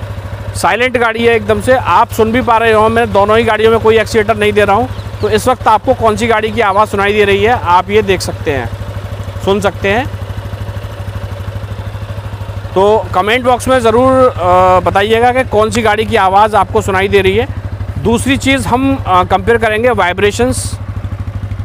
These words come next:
ये अभी आइडल, अ, आइडल मोड में है गाड़ी, आइडल स्पीड, कोई एक्सीलरेटर नहीं दिया हुआ और, आ, गाड़ी के आरपीएम जो, अ,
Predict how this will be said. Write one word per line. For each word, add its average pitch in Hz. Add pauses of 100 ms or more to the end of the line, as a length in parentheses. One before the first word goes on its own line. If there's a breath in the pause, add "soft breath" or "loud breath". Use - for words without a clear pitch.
(340)
ये 226
अभी 214
आइडल, 233 (200)
अ, 156 (580 loud breath)
आइडल 196
मोड 220
में 226
है 233
गाड़ी, 226
आइडल 208
स्पीड, 226 (340)
कोई 190
एक्सीलरेटर 202
नहीं 220
दिया 220
हुआ 226
और, 240
आ, 202
गाड़ी 175
के 233
आरपीएम 208
जो, 208 (580)
अ, 156